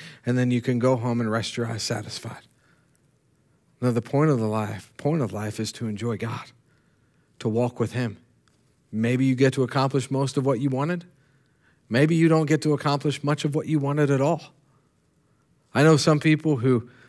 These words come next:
man, they had what they would say would be a bad hand, hand out to them, and, and they didn't get to do the things they wanted to do. They didn't have the opportunities. And, and you can either live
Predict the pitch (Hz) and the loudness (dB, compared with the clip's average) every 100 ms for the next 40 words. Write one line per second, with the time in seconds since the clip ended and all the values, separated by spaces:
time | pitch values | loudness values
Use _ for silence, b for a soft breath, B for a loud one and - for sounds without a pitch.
0 | b b 117 139 131 123 139 131 123 120 | b b 0 2 4 4 4 2 0 -2
1 | 135 131 139 139 135 - 135 139 135 127 | 0 4 6 6 4 4 6 6 6 2
2 | 123 135 123 131 131 123 135 131 123 113 | 4 4 6 4 2 2 2 2 0 -2
3 | 139 135 123 123 117 147 139 147 131 101 | 0 2 2 0 0 2 4 4 0 -6
4 | b b b b b b 127 139 156 147 | b b b b b b 4 6 6 6
5 | 156 147 123 147 170 156 139 135 123 127 | 4 4 4 6 6 4 2 2 4 4
6 | 123 123 117 113 127 117 135 135 - 151 | 4 0 0 0 0 2 0 0 -2 0
7 | 160 143 147 131 131 120 147 131 123 123 | 2 4 4 2 -2 -4 -2 0 2 0
8 | 120 120 107 b b b b b b 117 | 0 -2 -6 b b b b b b 0
9 | 135 170 165 151 165 175 160 147 139 143 | 2 4 4 4 6 6 8 6 6 6
10 | 151 175 202 202 - | 8 6 4 0 -14